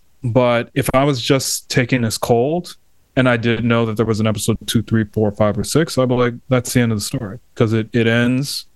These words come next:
you know, he, he goes out, he comes back,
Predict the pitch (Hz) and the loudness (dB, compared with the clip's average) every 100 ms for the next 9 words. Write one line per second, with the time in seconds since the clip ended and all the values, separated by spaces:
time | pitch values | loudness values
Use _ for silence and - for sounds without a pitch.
0 | _ _ _ _ 127 117 120 120 113 107 | _ _ _ _ 0 2 0 0 -2 -2
1 | 120 110 101 135 147 156 156 147 _ _ | -2 -2 2 2 2 2 0 -4 _ _
2 | _ _ _ _ - 117 135 131 123 131 | _ _ _ _ -2 0 2 4 4 2
3 | 127 - | 0 -6